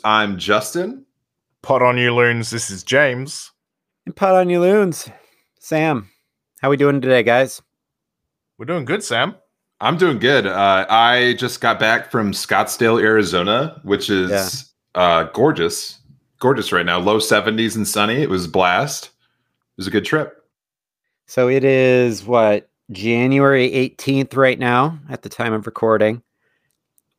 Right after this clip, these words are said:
Speaker 3: I forget when, um, when the world first shut down with the whole covid thing. I've had, given my job, I've had about as high of exposure as anyone.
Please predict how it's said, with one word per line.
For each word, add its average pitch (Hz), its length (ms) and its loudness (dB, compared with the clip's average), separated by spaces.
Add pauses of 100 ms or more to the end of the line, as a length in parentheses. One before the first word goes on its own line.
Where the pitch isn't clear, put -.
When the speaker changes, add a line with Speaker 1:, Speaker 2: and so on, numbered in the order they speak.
(140)
Speaker 3:
I 120 80 -2
forget 175 640 2
when, 135 540 0 (100)
um, 127 580 2 (580)
when 127 220 2
the 123 80 2
world 123 320 4
first - 240 -2
shut 156 220 0
down 151 400 2 (720)
with 135 100 -12
the 120 80 0
whole 131 140 2
covid 135 400 0
thing. 165 260 2 (1120)
I've 131 280 2
had, 139 540 0
given 135 260 4
my 127 120 2
job, 110 380 2
I've 131 140 0
had 113 180 0
about 110 260 2
as 113 140 -8
high 110 280 -2
of 113 140 -2
exposure 113 760 -4 (480)
as 101 180 0
anyone. 113 440 0